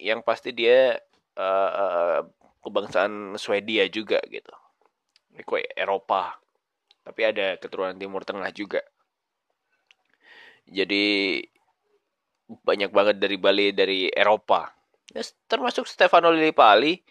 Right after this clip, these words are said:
keturunan Belanda juga, pernah main di Belanda juga. Terus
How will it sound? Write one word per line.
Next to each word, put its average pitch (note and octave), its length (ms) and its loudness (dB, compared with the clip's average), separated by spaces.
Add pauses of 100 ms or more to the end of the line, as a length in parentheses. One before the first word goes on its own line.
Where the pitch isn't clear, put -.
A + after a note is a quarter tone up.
(500)
keturunan B2 400 -2
Belanda A2 320 0
juga, G2 320 0
pernah G#2+ 240 -4
main G2+ 180 -4
di F#2+ 80 -8
Belanda F#2+ 300 -4
juga. A#2 400 -2 (1400)
Terus G2 720 -10